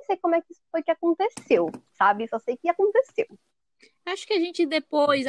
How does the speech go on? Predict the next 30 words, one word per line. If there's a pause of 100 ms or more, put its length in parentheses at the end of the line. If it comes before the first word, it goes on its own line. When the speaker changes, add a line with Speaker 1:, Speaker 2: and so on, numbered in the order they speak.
Speaker 1:
Não
sei,
Speaker 2:
quando
Speaker 1:
Giovana.
Speaker 2:
os
grupos
iam
se
desfazendo,
a
gente
se
reunia
pra
falar
dos
outros.
Speaker 1:
<laughs> (180)
Speaker 2:
E
aí, (340)
<laughs>
e
aí
assim,
né? (180)
Que
tá
essas
melhores
amizades.